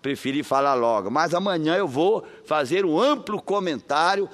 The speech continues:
Sociedade paraense, esteja atenta que amanhã eu farei um amplo comentário,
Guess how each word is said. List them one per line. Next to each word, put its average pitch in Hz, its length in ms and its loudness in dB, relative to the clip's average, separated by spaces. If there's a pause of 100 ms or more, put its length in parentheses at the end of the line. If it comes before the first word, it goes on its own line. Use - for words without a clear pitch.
(100)
Sociedade 170 640 -2
paraense, 175 800 0 (200)
esteja 175 480 0
atenta 190 720 0 (300)
que 170 100 -2
amanhã 175 520 0
eu 190 100 0
farei 170 380 0
um 160 160 0
amplo 240 260 -2
comentário, 170 800 -2